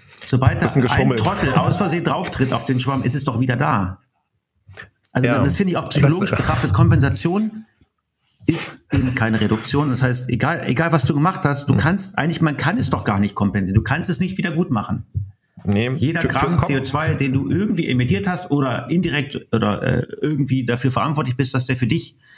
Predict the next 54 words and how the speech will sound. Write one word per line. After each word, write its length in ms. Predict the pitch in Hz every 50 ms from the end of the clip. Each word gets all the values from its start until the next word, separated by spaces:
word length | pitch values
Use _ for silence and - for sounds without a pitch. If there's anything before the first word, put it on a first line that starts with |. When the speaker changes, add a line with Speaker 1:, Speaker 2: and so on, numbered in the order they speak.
| - - - - _
Speaker 1:
für 100 | - 127
dein, 280 | 117 127 131 131 127
für 100 | 127 135
dein 500 | 123 120 120 120 120 110 104 - - - _ _ _ _ _ - - -
Lebensglück 540 | 120 123 131 127 127 - 123 127 127 127
emittiert 480 | 131 120 110 110 110 - 180 190 185 -
wurde, 380 | 107 110 110 139 165 180 - - - _ _ - - _ _ -
der 120 | 120 -
ist 140 | 135 127 131
halt 200 | 147 139 127 - -
draußen, 440 | 135 180 208 - - - - 104
der 120 | 90 107 107
ist 120 | 127 127
halt 120 | 147 127 123
im 140 | - 123
System. 640 | 101 104 95 - - 202 180 120 95 92 95 95 - _ _ _ _ _ _ _ _ _ _ _ _ _ _ _ _ _ _ -
Speaker 2:
Ja. 240 | - 113 131 151 -
Speaker 1:
Das 140 | - 107 107
ist 100 | - -
doch 100 | 95 -
furchtbar. 680 | - - 139 151 185 180 - - 101 95 95 92 98 - -
Speaker 2:
Das 140 | 123 113 -
ist 180 | 156 151 -
Speaker 1:
Und 80 | 123 139
jetzt 120 | 123 135
nochmal, 220 | - 175 180 170 147
also 140 | - 139
ich 80 | 123 123
finde 160 | 123 165 165
das, 80 | - - - -
finde 160 | - 160 147
das 60 | 123
Eimer-Beispiel 500 | - 147 160 160 - 151 151 - - 160 135
ganz 160 | 143 135 131
gut. 80 | -
Also 140 | - 123 117
die 60 | 135
Eimer 200 | - 160 165 180
sind 140 | 156 143 110
eh 100 | - 147
schon 160 | 139 - 180 165
voll. 360 | - 170 185 208 269 285 269 - - - - -
Speaker 2:
Mhm. 120 | 98 107 113
Speaker 1:
Und 200 | 107 147 151 123
wenn 180 | 143 160 160 156
wir 60 | 156 143
jetzt 160 | 156 151 -
sozusagen 460 | 165 - - - 143 139 135 123 120
fossilen, 580 | - 135 123 - 156 131 135 123 127 110 127 127
fossilen 380 | 123 143 131 - - 135 123 120
Kram 300 | - 139 135 160 196 190
verbrennen 760 | 208 202 147 - 151 170 180 220 247 269 262 - - _ _
und 180 | - - 180 -
so 400 | - 190 196 247 269 262 -